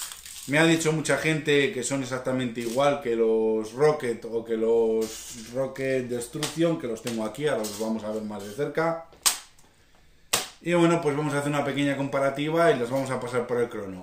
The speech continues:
Así que cambio cámara y vamos allá. Bueno, aquí les tenemos, como podéis ver, los dos. Vamos a separar uno primero.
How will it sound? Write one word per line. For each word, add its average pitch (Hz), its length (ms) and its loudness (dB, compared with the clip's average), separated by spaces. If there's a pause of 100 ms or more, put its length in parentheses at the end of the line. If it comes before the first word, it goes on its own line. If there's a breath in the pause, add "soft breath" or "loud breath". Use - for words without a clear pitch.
Así 110 440 -6
que 101 480 -6 (1040)
cambio 117 280 -6
cámara 147 600 0
y 107 40 -10
vamos 98 220 -12
allá. 85 240 -12 (1000 soft breath)
Bueno, 151 200 12
aquí 135 160 8
les 135 140 8
tenemos, 170 500 10
como 113 240 2
podéis 117 260 8
ver, 170 300 10
los 113 240 4
dos. 170 260 8
Vamos 113 220 4
a 113 60 0
separar 107 420 6
uno 110 180 2
primero. 139 560 6